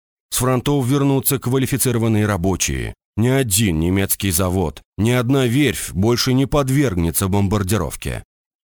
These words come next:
Разве не об этом вы мечтаете каждый день, герр Шпеер?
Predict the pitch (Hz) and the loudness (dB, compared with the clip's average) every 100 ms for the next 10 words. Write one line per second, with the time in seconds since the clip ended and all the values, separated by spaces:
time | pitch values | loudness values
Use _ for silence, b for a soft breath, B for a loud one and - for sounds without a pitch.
0 | - 139 147 151 151 151 143 208 165 92 | -4 -2 0 2 2 2 0 0 0 -2
1 | 82 90 123 117 - 135 120 135 - 147 | 0 0 0 0 0 -2 -2 -2 -2 -2
2 | 131 175 80 62 57 60 98 101 - - | -2 -2 -4 -6 -8 -4 -2 0 -2 -4
3 | 69 60 57 | -4 -6 -10